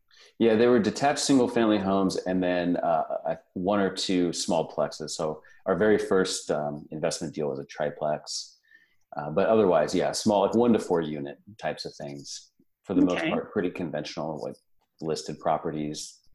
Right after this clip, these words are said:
Speaker 1: bank mortgages, stuff like that.
Speaker 2: And what got you interested to do that? Did you have family or friends doing it, or did you stumble across a book, or, or what, what got you interested in it?
Speaker 1: Yeah, I, I just,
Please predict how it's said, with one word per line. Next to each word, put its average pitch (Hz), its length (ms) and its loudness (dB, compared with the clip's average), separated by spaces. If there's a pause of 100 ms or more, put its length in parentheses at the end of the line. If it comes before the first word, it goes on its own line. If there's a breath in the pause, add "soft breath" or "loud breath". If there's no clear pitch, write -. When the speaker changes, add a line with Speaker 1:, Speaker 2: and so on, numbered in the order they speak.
Speaker 1:
bank 76 220 -6
mortgages, 76 540 -8
stuff - 180 -20
like - 140 -12
that. - 120 -12 (920 loud breath)
Speaker 2:
And 190 200 4
what 190 200 2
got 190 200 2
you 180 160 -2
interested 180 640 0
to - 160 -4
do 170 200 0
that? 151 220 0
Did 151 160 -4
you 151 120 0
have 147 240 -2
family 160 360 2
or 147 60 4
friends 214 480 2
doing 202 380 2
it, 190 340 0
or 147 260 2 (580 loud breath)
did 143 140 0
you 156 120 4
stumble 180 460 4
across 170 400 0
a 160 60 -10
book, 202 380 -6 (100)
or, 151 280 -8 (320)
or 160 80 -20
what, 170 160 -12 (280)
what 170 220 -20
got 160 160 -14
you 160 140 -20
interested - 440 -20
in - 140 -20
it? - 580 -4
Speaker 1:
Yeah, 123 200 6
I, 120 300 4
I 123 100 6
just, 131 280 2